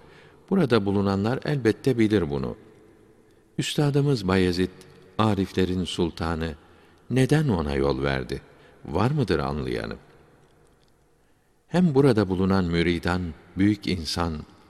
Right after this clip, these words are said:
hepsi de sohbet ehli. Hem burada bulunan müridan, büyük insan, hepsi de sohbet ehli, hepsi halis Müslüman.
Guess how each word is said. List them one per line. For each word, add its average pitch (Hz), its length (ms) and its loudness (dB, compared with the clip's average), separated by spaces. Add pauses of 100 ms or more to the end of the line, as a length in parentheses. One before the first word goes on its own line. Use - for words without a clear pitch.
(380)
hepsi 139 320 -4
de 131 100 4
sohbet - 680 -2
ehli. 67 380 -6 (640)
Hem 180 280 6
burada 135 360 4
bulunan 104 380 4
müridan, 87 840 0
büyük 107 340 0
insan, 78 640 -4 (600)
hepsi 147 340 -2
de 110 120 4
sohbet - 680 -2
ehli, 71 400 -6 (300)
hepsi 170 360 -2
halis 82 540 -2
Müslüman. 67 540 -6